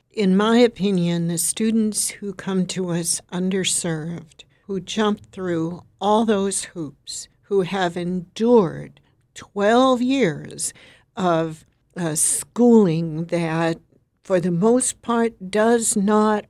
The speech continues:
offer equality in teaching,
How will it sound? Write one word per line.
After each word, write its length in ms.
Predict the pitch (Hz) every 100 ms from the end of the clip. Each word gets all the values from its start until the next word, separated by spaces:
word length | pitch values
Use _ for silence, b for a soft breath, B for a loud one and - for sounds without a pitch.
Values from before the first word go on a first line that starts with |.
| _
offer 840 | 214 214 214 - 180 180 170 190 190 B B _
equality 1080 | 196 - 220 214 208 165 185 165 165 170 - -
in 220 | 190 185
teaching, 760 | 175 - 202 - 175 170 190